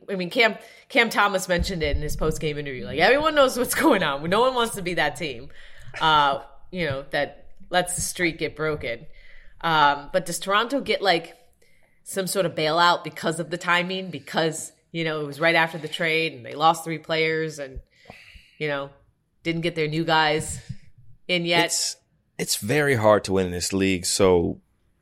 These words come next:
Speaker 2: understanding that, you look at this situation:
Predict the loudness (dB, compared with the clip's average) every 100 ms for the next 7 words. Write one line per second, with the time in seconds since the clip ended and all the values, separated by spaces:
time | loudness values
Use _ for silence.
0 | _ -16 0 2 4 4 2 4 4 4
1 | 2 2 2 2 0 0 0 -2 -2 -2
2 | -2 0 2 0 -2 -6 -6 -10